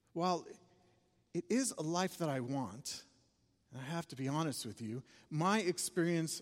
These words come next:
of Jerusalem is that it often eludes me and always challenges my priorities, my beliefs, my decisions, and my actions. It calls me to be honest with myself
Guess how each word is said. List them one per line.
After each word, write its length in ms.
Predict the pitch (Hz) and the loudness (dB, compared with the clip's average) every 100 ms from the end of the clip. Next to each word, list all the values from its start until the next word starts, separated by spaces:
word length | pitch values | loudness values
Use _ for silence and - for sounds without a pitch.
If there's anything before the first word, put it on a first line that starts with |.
| - | -6
of 140 | 123 | -6
Jerusalem 800 | 120 127 143 160 - 113 110 131 _ _ _ _ - | -4 0 0 0 -2 -6 -6 -10 _ _ _ _ -14
is 100 | 143 | -4
that 120 | 160 | 0
it 120 | 170 170 | 0 0
often 400 | 175 190 - 196 - | -4 -4 -4 -4 -4
eludes 600 | 131 123 135 151 135 104 | -4 0 4 4 2 -4
me 280 | 107 98 - _ _ _ _ _ _ _ _ - | -6 -8 -16 _ _ _ _ _ _ _ _ -6
and 140 | 147 147 | -4 -2
always 460 | 156 185 202 185 - | -2 2 2 0 -2
challenges 720 | - - 170 175 151 143 107 | -4 0 2 2 0 -4 -4
my 240 | 127 131 | -2 -2
priorities, 800 | 131 - 120 127 143 160 190 180 - | -4 -4 -2 0 0 0 -2 -4 -4
my 200 | 117 117 | -2 -4
beliefs, 680 | 107 107 127 151 180 - - - | -4 -6 0 0 0 -6 -10 -2
my 240 | 139 131 | 0 0
decisions, 840 | 127 135 - 233 180 117 104 - - _ _ _ _ _ _ | -2 -6 -4 -4 -4 -6 -6 -8 -10 _ _ _ _ _ _
and 80 | 123 | -6
my 200 | 143 147 | -4 -4
actions. 720 | 147 170 - - 87 87 - - _ _ _ _ _ _ - - | -6 -8 -8 -10 -10 -10 -12 -12 _ _ _ _ _ _ -8 0
It 160 | 190 | 0
calls 420 | - 196 208 202 | 0 -2 0 0
me 160 | 180 185 | 2 0
to 120 | - | 0
be 160 | 151 160 | -6 -4
honest 380 | - 180 196 - | -2 0 0 -2
with 160 | 143 127 | -4 -2
myself 640 | 123 117 - 98 110 - | -4 -4 -6 -6 -8 -10